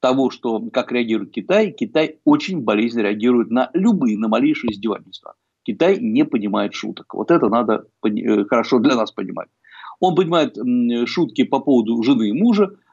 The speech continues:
он может даже понять шутки по поводу тещи и нерадивых детей, но никогда не поймет шутки про свою культуру. И любые вот эти издевательства над, э, Си Цзиньпином, на, на, на, на то, кого он, на кого он похож или не похож,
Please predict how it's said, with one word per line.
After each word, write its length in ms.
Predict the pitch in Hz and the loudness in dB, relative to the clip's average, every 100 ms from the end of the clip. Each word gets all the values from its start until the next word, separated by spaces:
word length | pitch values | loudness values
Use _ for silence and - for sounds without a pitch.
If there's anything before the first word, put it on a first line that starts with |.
| _ | _
он 180 | - 127 | 0 2
может 180 | 135 101 | 2 2
даже 200 | 120 107 | 0 0
понять 340 | 135 123 110 | -2 0 -2
шутки 300 | - 127 95 | -2 -6 -6
по 140 | 110 120 | -4 -2
поводу 300 | 120 107 101 | 0 -2 -2
тещи 380 | - 123 - 107 | 0 0 0 -4
и 220 | 110 110 | -4 -2
нерадивых 480 | 113 117 110 101 95 | 0 0 0 -2 -2
детей, 340 | 101 104 233 123 | -4 -2 -2 2
но 80 | 113 | 0
никогда 320 | - 104 165 | 0 0 2
не 80 | 151 | 2
поймет 260 | 110 120 | -2 -6
шутки 320 | - 147 - 117 | -4 -4 -2 -2
про 180 | - | -2
свою 220 | 107 110 107 | 0 0 0
культуру. 400 | 113 - - - _ _ _ _ - - - - | -4 -8 -20 -20 _ _ _ _ -18 -16 -16 -2
И 220 | 170 190 - | 2 2 4
любые 500 | 185 233 277 254 165 | 4 6 6 6 6
вот 200 | 143 147 | 4 4
эти 240 | 139 117 120 | 2 2 -2
издевательства 720 | 117 190 269 165 - 117 101 | 0 0 0 0 -4 -2 0
над, 340 | 107 110 104 - | 2 0 -2 -4
э, 480 | 113 110 107 110 110 | 0 2 2 0 -4
Си 180 | 175 175 | -4 -2
Цзиньпином, 640 | 233 202 143 127 120 117 | -2 0 0 0 0 -2
на, 180 | 117 113 | -2 0
на, 180 | 120 113 | 0 0
на, 140 | 120 117 123 - | -2 -2 -4 0
на 160 | 127 | -2
то, 160 | - - | 0 0
кого 260 | - 135 120 | 0 0 0
он, 120 | 104 - | -2 -10
на 160 | 117 117 | -10 -4
кого 200 | 117 117 | -4 -4
он 60 | |
похож 360 | - 110 123 - | -4 -6 -6 -6
или 100 | 107 | -6
не 80 | 107 | -6
похож, 380 | - 117 107 | -6 -8 -10